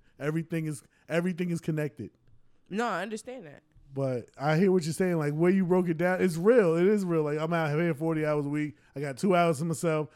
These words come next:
Speaker 1: I gotta get this, and then I gotta call this person who I barely even really talk to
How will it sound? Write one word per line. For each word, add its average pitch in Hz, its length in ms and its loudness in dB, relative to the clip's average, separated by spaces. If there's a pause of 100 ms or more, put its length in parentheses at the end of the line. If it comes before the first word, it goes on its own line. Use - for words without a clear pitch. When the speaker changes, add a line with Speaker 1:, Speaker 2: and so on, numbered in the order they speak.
(140)
Speaker 1:
I 147 40 -8
gotta 151 220 -2
get 165 180 -2
this, 170 200 0
and 160 120 -4
then 180 60 -2
I 175 100 -2
gotta 156 200 -2
call 185 300 0
this 165 120 -4
person 160 460 -4 (240)
who 175 40 0
I 170 60 0
barely 202 380 2
even 180 200 -2
really 170 200 -4
talk 196 320 0
to 151 240 -4